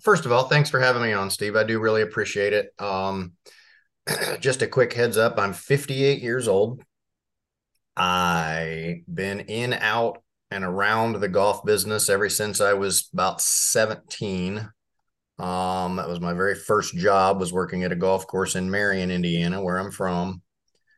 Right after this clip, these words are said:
Um, and I, I kinda knew then that I wanted to be a, a P G A golf pro. <clears throat> Not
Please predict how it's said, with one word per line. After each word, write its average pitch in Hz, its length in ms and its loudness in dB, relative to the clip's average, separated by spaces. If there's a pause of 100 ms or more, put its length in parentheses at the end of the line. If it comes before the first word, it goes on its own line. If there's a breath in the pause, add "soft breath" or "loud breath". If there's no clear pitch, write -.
(340)
Um, 90 680 -4
and 120 160 -4
I, 127 120 -2
I 131 120 0
kinda 180 280 2
knew 135 260 2
then 117 280 2
that 104 100 2
I 101 80 4
wanted 101 260 0
to 98 80 -6
be 104 200 -2
a, 104 260 4
a - 100 0
P 110 120 -8
G 107 180 -2
A 107 80 4
golf 113 260 2
pro. 76 260 -4 (720)
<clears throat> - 160 0
Not 113 380 4